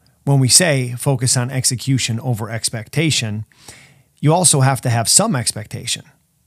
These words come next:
But expectation can be like a fire. It can cook you a meal. It can hit your, heat your house. It can also burn you and your house down if it gets out of control. So expectation should be around controllable effort, behavior, commitment, work,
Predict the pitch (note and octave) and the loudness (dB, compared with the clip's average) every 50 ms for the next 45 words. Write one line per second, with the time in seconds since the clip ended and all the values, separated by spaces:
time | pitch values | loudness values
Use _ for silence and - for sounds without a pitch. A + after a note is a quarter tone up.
0 | _ _ _ _ _ _ _ - C#3 D3+ C#3 - C#3 C3 - C#3+ D3+ D#3 C3+ - | _ _ _ _ _ _ _ -2 0 2 2 2 0 0 0 0 0 0 0 0
1 | C#3 A#2 G#2 A2+ A#2 B2+ A#2+ A2+ G#2+ - G#2+ - - C#3+ D3 B2 G#2 G2 G2 F#2 | -2 -2 -2 -2 -2 -2 -2 -4 -6 -8 -10 -6 -4 -4 -4 -4 -4 -6 -8 -8
2 | G#2 G2+ - - A#2+ A2 - A#2+ G#2+ G#2 G2+ G#2+ B2+ C3+ C#3 C3+ C3+ B2+ A#2+ A2+ | -10 -10 -4 -4 -4 -4 -4 -6 -4 -4 -2 0 2 2 2 2 0 -2 -4 -6
3 | - - G2+ A2 B2 C#3 B2+ A#2 A2 - A#2+ B2 C3+ C#3+ D#3+ A#2+ G2+ G#2 A#2 B2 | -6 -6 -6 -6 -6 -6 -8 -10 -10 -8 -4 -2 -2 -2 -2 -6 -6 -4 -2 -2
4 | C3 C3+ C3 - - A2+ A2 A2 G2+ - A#2+ A2+ A2 F#2+ A2+ A2 A2 G#2+ A2 A2+ | 0 0 -2 -2 -4 -4 -6 -4 -4 -4 -4 -4 -6 -6 -6 -6 -4 -2 -2 -2
5 | A#2 A2+ A2 A2 A#2 A#2 G#2+ G#2+ G#2 - F#2+ G#2 G2 - - A2+ A2 G2+ F2+ E2 | -2 -2 -2 -4 -4 -4 -4 -6 -8 -12 -12 -12 -12 -12 -10 -10 -10 -10 -10 -12
6 | F2 F#2+ A2+ _ - A#2 - G#2 F#2 - G2+ - A2 G2+ G2+ G2+ - - F#2+ - | -12 -14 -16 _ -14 -12 -12 -12 -10 -10 -10 -10 -10 -10 -12 -12 -14 -16 -14 -10
7 | A#2+ A2 G#2 E2 - _ _ _ _ _ - - - - - - - - - C3+ | -10 -10 -12 -12 -18 _ _ _ _ _ -20 -20 -20 -20 -18 -10 -4 -2 -2 0
8 | - D#3+ E3 C#3 - - E3 D3+ C3+ - - - D3+ D#3+ E3+ C#3 - - B2 A2+ | 2 0 0 0 0 -2 -2 -4 -4 -4 -4 -2 0 0 2 2 0 0 -2 -2
9 | G#2+ G#2+ G#2 - C#3 - - A#2 A#2 B2 A#2+ A#2 A#2 A2+ A2+ A2+ A2+ A2+ A2 - | -4 -4 -6 -6 -8 -6 -4 -2 -2 0 0 0 -2 -2 -2 -2 -2 -4 -6 -6
10 | - A2 G2+ - C3+ B2+ A2+ A2 F2+ - - _ _ - - C3+ - - A#2 G#2 | -8 -10 -4 -2 -2 -2 -2 -4 -8 -10 -14 _ _ -4 -2 -2 -2 -2 -6 -10
11 | - _ _ - A2 A2 A#2 G#2 G#2 B2 B2+ A#2+ G2 G2+ G#2 - - - _ _ | -12 _ _ -10 -6 -4 -4 -2 0 0 0 0 -2 -4 -10 -14 -16 -20 _ _
12 | _ _ _ _ - - B2 C3 C3+ C#3+ C#3+ A#2 G#2+ - _ _ _ _ _ _ | _ _ _ _ -2 0 2 2 2 0 -4 -8 -12 -12 _ _ _ _ _ _
13 | _ _ _ _ _ _ _ _ - - - B2 C3+ B2+ - - - - | _ _ _ _ _ _ _ _ -20 -10 -2 0 0 0 0 -4 -12 -20